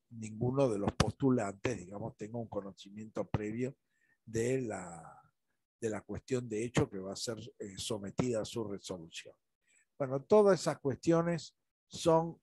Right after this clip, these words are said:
son cuestiones, eh, eh, que la reglamentación procura por todos los medios, eh, prever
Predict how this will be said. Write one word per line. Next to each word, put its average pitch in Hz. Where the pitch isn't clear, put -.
son 156
cuestiones, 143
eh, 117
eh, 110
que 104
la 120
reglamentación 110
procura 151
por 104
todos 127
los 101
medios, 120
eh, 87
prever 135